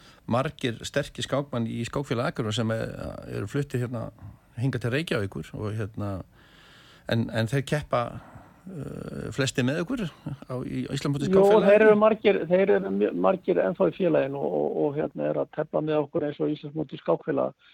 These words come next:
Speaker 2: En, en, já, einhvern tíma þegar ég leit yfir sviðið, sko, fyrir einhverjum fimm, sex árum, þá sýndist mér þetta þannig að það væri eiginlega engin, eða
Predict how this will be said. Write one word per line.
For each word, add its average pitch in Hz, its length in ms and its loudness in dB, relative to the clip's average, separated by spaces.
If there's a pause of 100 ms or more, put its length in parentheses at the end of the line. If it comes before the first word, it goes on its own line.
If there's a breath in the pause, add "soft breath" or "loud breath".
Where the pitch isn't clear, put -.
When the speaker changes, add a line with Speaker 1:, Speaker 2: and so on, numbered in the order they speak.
(420 soft breath)
Speaker 2:
En, 156 240 0 (120)
en, 151 280 -2 (460)
já, 170 300 2
einhvern 190 480 0
tíma 214 300 2
þegar 202 160 4
ég 196 160 4
leit 220 400 -2
yfir 226 320 0
sviðið, 208 580 0
sko, - 320 -2
fyrir 170 300 0
einhverjum 175 320 -4
fimm, 202 220 -4
sex 185 220 0
árum, 170 280 4
þá 80 220 4 (420 soft breath)
sýndist 208 640 -2
mér 180 140 -2
þetta - 180 0
þannig 185 300 2
að 151 80 0
það 160 180 0
væri 190 360 2
eiginlega - 400 -2
engin, 196 680 0 (460)
eða 160 240 2